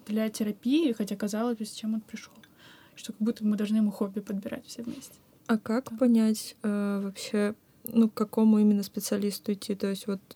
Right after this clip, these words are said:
Speaker 2: ну, людям, которые не углублены во всю эту информацию, как понять, э, тебе нужно щас идти к психологу или, ну, тебе лучше обраси-, обратиться уже к психотерапевту, или, а, я слышала такое вот мнение, что в,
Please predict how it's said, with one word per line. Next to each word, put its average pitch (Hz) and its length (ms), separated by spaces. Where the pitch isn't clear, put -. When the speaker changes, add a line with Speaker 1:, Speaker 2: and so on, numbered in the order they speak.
Speaker 2:
ну, 220 180
людям, 220 340
которые 196 380
не 196 300
углублены 196 720
во 208 100
всю 208 200
эту 202 120
информацию, 214 800
как 214 180
понять, 196 500
э, 196 240
тебе 202 200
нужно 208 300
щас - 460
идти 214 200
к 208 60
психологу 202 680
или, 208 500
ну, 202 140
тебе 208 380
лучше 214 400
обраси-, 208 380
обратиться 214 560
уже 208 200
к 208 60
психотерапевту, 214 1040
или, 104 300
а, 202 180
я 202 140
слышала 220 380
такое 202 360
вот 196 160
мнение, 208 380
что 196 240
в, 190 80